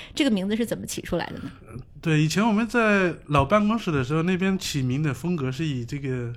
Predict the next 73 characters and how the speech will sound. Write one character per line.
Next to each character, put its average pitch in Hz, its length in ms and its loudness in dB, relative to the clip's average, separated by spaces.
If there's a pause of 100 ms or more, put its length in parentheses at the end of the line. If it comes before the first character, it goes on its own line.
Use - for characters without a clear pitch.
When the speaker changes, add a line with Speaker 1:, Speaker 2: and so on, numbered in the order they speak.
(120)
Speaker 2:
车， 180 480 -2 (400)
就 170 120 -2
是 156 140 2
车 196 220 0
的 156 240 2
名 123 240 0
字， 143 260 -4
就 147 80 -8
是 139 80 -8
车 - 160 -6
的 170 80 -4
品 143 180 -2
牌， 139 120 6
Speaker 1:
法 185 60 6
拉 190 200 2
利、 202 180 0
保 156 220 2
时 - 60 -2
捷。 - 80 -
Speaker 2:
对， 131 40 4
法 143 100 4
拉 165 60 8
利、 165 140 4
保 135 180 -2
时 135 140 -4
捷 139 100 -2
来 131 120 -2
取 131 160 -8
会 160 180 -2
议 151 60 2
室 143 100 -6
的 120 100 -4
名 117 220 -6
字。 120 160 -8 (680)
那 196 60 0
么 202 120 6
到 208 180 4
新 233 180 2
的 220 120 4
办 180 200 2
公 185 160 4
室， 151 60 2
上 165 180 -4
次 165 60 -2
我 147 60 0
们 143 120 -2
讨 127 200 -6
论 147 180 -4
过 156 100 -2
一 127 80 -4
次， 123 200 -10
就 143 100 -10
是 139 320 -6
觉 131 140 -8
得 139 120 -6
希 135 200 -8
望 156 120 -2
以 120 300 -6
科 - 160 -2
学 160 140 2
家 156 120 2
的 160 140 0
名 120 180 -4
字 143 80 -8
来 131 120 -4
命 147 180 -2
名 123 160 -4
每 123 140 -4
一 113 100 -8
个 135 100 -6
办 135 200 -6
公 139 160 -8
室。 - 160 -14